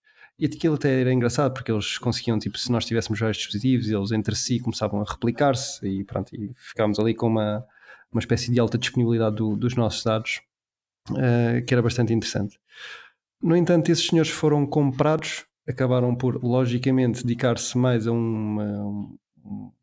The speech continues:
pronto, uma camada de venda enterprise, e isto como era um produto de consumo,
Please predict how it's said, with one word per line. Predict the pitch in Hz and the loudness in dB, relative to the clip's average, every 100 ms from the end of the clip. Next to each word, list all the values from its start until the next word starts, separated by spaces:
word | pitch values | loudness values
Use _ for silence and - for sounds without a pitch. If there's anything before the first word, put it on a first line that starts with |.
| _ | _
pronto, | 107 - | -8 -6
uma | 104 | -6
camada | - 117 117 107 | -2 2 2 0
de | 104 113 | 0 -2
venda | 107 123 110 104 - | 0 2 2 0 -2
enterprise, | 127 120 - 123 127 123 - - | 0 0 0 0 2 0 -4 -4
e | 104 110 | -2 -2
isto | - - | -4 -6
como | 107 | -4
era | |
um | 101 101 | -2 -2
produto | - 110 - | -4 -4 -4
de | 127 | -2
consumo, | - 120 - 135 131 | 0 0 2 2 2